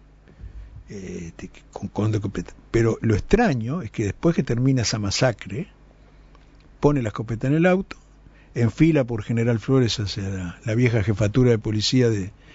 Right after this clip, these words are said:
San José y dice, "Buenas tardes,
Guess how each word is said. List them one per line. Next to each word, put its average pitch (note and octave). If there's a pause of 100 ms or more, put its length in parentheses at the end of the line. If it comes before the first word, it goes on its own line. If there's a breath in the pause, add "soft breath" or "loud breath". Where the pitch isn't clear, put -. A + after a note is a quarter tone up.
(200 loud breath)
San A2
José A#2
y B2
dice, C3 (300 loud breath)
"Buenas D3+
tardes, F#2